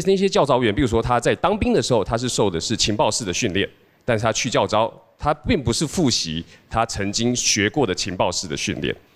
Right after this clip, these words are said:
他是当去打靶，然后当一个一般的步枪兵，然后甚至曾经是在当兵的时候，他是枪榴弹兵，但是他在教招的时候，他连枪榴弹连摸都没有摸过，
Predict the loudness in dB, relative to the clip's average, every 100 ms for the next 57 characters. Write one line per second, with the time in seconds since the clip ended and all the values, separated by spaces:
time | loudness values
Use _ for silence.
0 | _ -4 -4 0 -2 -2 -10 _ _ -12
1 | -4 -2 -2 -4 -6 -4 0 0 0 0
2 | -2 -2 -2 -4 -6 -6 -8 -10 -10 -16
3 | -20 -20 -8 0 2 2 2 0 2 2
4 | 2 0 -8 _ -2 0 2 2 2 2
5 | 2 2 2 2 0 0 0 2 2 0
6 | -2 0 2 4 4 2 0 -4 -8 _
7 | _ _ _ _ -2 0 0 2 2 4
8 | 2 0 -2 0 0 0 0 0 0 2
9 | 2 2 2 0 -4 -2 0 2 2 0
10 | 0 -2 -2 -4